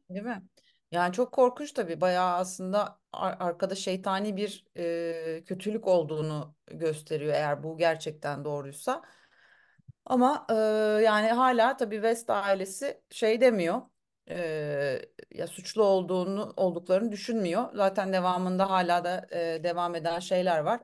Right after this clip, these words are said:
Onları da yine konuşacağız. Jackie West'in avukatı müvekkili için kefalet belirlenmesini talep ediyor bu aşamada. Ancak yargıç her iki sanığın da kefalet olmadan gözaltında kalacağını söylüyor.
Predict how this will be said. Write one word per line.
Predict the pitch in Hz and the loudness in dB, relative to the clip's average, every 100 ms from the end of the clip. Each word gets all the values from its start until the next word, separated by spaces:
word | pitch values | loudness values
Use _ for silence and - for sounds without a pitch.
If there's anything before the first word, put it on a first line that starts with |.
| - | -6
Onları | 180 151 151 | -6 -4 -4
da | 185 | -4
yine | 175 202 - - | -4 -6 -8 -10
konuşacağız. | 196 185 180 151 147 - - _ _ _ _ _ _ _ _ _ _ _ _ _ _ - 190 - _ _ | -10 -10 -6 -6 -6 -12 -20 _ _ _ _ _ _ _ _ _ _ _ _ _ _ -20 -18 -18 _ _
Jackie | 214 185 302 320 | 4 6 6 6
West'in | 320 320 320 - 330 | 8 8 6 2 6
avukatı | 294 277 277 277 277 330 | 8 6 8 4 6 4
müvekkili | 285 269 285 302 302 | 6 6 4 4 0
için | 285 311 294 | 0 0 4
kefalet | 277 277 285 277 277 | 4 4 6 6 6
belirlenmesini | 214 190 185 180 180 180 185 | 4 4 4 2 0 -4 -4
talep | 175 180 170 175 | 2 2 2 0
ediyor | 165 165 | 0 4
bu | 180 | 4
aşamada. | 180 185 170 190 285 | 4 2 -2 2 2
Ancak | 240 214 226 | 4 2 4
yargıç | 233 240 269 294 | 6 6 0 0
her | 285 | 0
iki | 247 | -2
sanığın | 226 220 214 196 185 | -4 -4 -2 0 4
da | 277 - - | 4 2 0
kefalet | 240 233 240 240 285 | 2 4 4 4 2
olmadan | 254 190 285 285 | 0 0 -2 0
gözaltında | 247 208 185 240 294 | 2 4 2 0 -2
kalacağını | 247 233 214 220 214 214 - | 0 2 4 2 2 -4 -6
söylüyor. | - 180 156 156 269 | -2 0 0 2 0